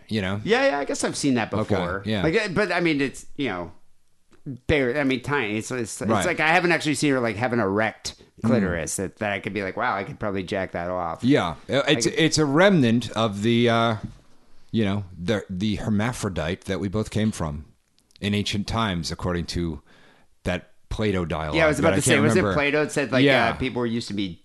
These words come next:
Speaker 2: two sexes?
Speaker 1: The, the,
Speaker 2: and
Speaker 1: the lady, the lady, the,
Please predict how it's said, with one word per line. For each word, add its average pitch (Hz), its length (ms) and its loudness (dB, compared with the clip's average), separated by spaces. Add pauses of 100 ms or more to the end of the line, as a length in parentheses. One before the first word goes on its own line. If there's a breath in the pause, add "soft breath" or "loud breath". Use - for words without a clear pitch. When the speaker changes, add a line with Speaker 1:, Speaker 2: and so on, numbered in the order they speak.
(120)
Speaker 2:
two 123 200 0
sexes? 120 640 2
Speaker 1:
The, - 60 -6
the, 123 120 -2
Speaker 2:
and 120 160 4
Speaker 1:
the 131 100 4
lady, 127 440 4
the 92 120 0
lady, 143 340 4
the, 123 120 -2